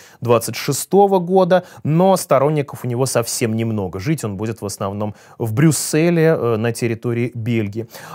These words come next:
Э, его же, э, преемник будет носить титул Наполеона шестого. Он доживёт до тысяча девятьсот девяносто седьмого года. Жить он будет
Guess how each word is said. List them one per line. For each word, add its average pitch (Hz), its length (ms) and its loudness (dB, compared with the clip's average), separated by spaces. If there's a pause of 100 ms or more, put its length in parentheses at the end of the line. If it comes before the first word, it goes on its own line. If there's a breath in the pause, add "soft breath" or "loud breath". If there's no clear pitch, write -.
Э, 143 280 6
его 156 460 2
же, 147 380 4
э, 135 400 2
преемник 151 600 0
будет 110 260 -6
носить 120 320 -6
титул 107 320 -6
Наполеона 127 640 0
шестого. 202 640 2 (180 loud breath)
Он 160 180 2
доживёт 139 400 2
до 131 120 0
тысяча - 360 -6
девятьсот 113 420 -4
девяносто 117 520 -4
седьмого 120 640 -2
года. 120 460 -2
Жить 165 220 -8
он 101 120 -6
будет 101 240 -8